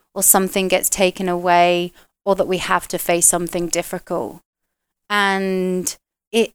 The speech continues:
is a time where we are really being forced to go inwards, to look at our soul, to look at who we are, what we're about,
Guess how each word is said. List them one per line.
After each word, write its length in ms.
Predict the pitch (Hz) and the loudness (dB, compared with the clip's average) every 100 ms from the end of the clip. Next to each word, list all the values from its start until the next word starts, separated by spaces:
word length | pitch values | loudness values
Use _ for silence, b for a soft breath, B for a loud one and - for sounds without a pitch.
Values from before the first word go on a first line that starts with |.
| - | -8
is 140 | 208 | -4
a 40 | 202 | -4
time 520 | - - 214 214 214 | -4 2 4 6 4
where 440 | 202 196 185 180 | 4 6 6 4
we 380 | 180 180 196 185 - | 2 -2 -2 -2 2
are 200 | 180 180 | 4 4
really 520 | 180 185 196 196 202 | 2 2 2 2 0
being 420 | 196 196 190 185 | 0 0 0 -2
forced 920 | 190 - - 233 220 202 196 - - - b b _ - | -6 -6 4 6 8 6 6 2 0 -6 b b _ -4
to 160 | - 196 | -2 0
go 320 | 190 180 170 | 4 4 2
inwards, 880 | 190 190 196 180 175 170 - - - _ _ - | -2 -2 2 2 2 0 2 2 0 _ _ -6
to 420 | 196 180 180 180 | -4 -2 -2 -4
look 320 | 196 202 - | 0 -2 0
at 80 | 208 | 0
our 180 | 202 185 | 2 2
soul, 720 | - - 185 180 185 180 180 B B B - | 4 6 6 6 4 2 -4 B B B -6
to 360 | - 202 190 190 | -2 0 0 -2
look 400 | 202 190 196 - | -2 2 2 2
at 320 | 196 190 185 - - | 2 4 2 -4 -8
who 160 | 208 196 | 0 2
we 200 | 190 175 | 2 2
are, 640 | 180 175 180 190 247 233 _ b b b | 6 6 8 6 2 -2 _ b b b
what 280 | 190 190 - | 2 4 4
we're 220 | 185 190 | 2 2
about, 840 | 185 - 180 175 202 262 _ - | 0 2 4 6 4 0 _ -18